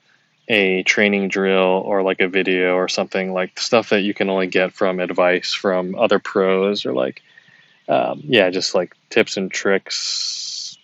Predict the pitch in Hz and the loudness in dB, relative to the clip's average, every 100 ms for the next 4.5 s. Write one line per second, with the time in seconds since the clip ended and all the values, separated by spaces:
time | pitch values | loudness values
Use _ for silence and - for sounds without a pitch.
0 | _ 127 101 90 107 98 104 92 85 98 | _ 2 2 6 4 4 4 4 4 2
1 | - 104 92 - 127 - - - - - | 2 0 0 2 2 2 0 -4 -6 -14
2 | - - - 101 98 98 - 95 95 - | -20 -6 -2 2 2 2 2 2 0 2
3 | 98 92 90 95 92 - 98 90 92 95 | 2 0 -2 -4 -6 -4 -2 -2 -2 -6
4 | - 104 95 92 90 | 0 4 4 4 -2